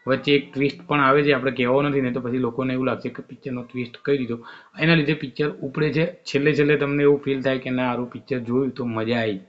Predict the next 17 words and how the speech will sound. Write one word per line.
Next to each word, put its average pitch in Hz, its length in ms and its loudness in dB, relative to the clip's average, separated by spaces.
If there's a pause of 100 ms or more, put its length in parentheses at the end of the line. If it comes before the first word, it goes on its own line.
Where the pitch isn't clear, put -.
એવું 139 240 4
ફીલ 131 240 0
કરાવશે. 123 460 0
મેં 156 100 4
તમને 165 180 6
પહેલા 160 220 6
કીધું 170 380 0
આ - 80 -4
પિક્ચર 165 340 -2
નવી 139 300 2
જનરેશન 143 440 2
માટેનું 131 420 0
જ 131 40 -20
છે, 135 300 4
પણ 131 260 -8
નવી 127 440 2
જનરેશન 139 600 0